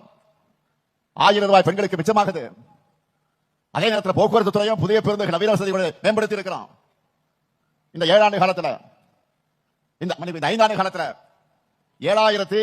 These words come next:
இருநூத்தி ஐம்பது பேருந்துகள் புதுசா வாங்கி இன்னைக்கு ஓடிக்கொண்டிருக்கிறது. அரசு ஊழியர்களுடைய இருபத்தி ரெண்டு வருஷ பிரச்சனை, இருபத்தி ரெண்டு ஆண்டு கால கோரிக்கை. உறுதியளிக்கப்பட்ட ஓய்வூதிய திட்டத்தை செயல்படுத்தி காட்டியிருக்கிறோம். யாராலையும் செய்ய முடியாதுன்னு சொன்னாங்க. அதை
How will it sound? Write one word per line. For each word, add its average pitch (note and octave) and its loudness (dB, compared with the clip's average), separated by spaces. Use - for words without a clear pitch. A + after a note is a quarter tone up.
இருநூத்தி G#3 -2
ஐம்பது F#3+ -6
பேருந்துகள் F#3+ -4
புதுசா G3 0
வாங்கி F#3+ 0
இன்னைக்கு F3+ -4
ஓடிக்கொண்டிருக்கிறது. F3+ -6
அரசு G3 0
ஊழியர்களுடைய F3 -2
இருபத்தி F#3 -2
ரெண்டு F3 -4
வருஷ D3+ -4
பிரச்சனை, C#3+ -10
இருபத்தி F3 -8
ரெண்டு D#3 -6
ஆண்டு C#3+ -6
கால C3+ -10
கோரிக்கை. B2+ -12
உறுதியளிக்கப்பட்ட G#3 0
ஓய்வூதிய G3+ 4
திட்டத்தை F3 -4
செயல்படுத்தி F3+ -4
காட்டியிருக்கிறோம். E3 -8
யாராலையும் F#3+ 4
செய்ய G3+ 0
முடியாதுன்னு G3 2
சொன்னாங்க. F3+ -8
அதை D#3+ 4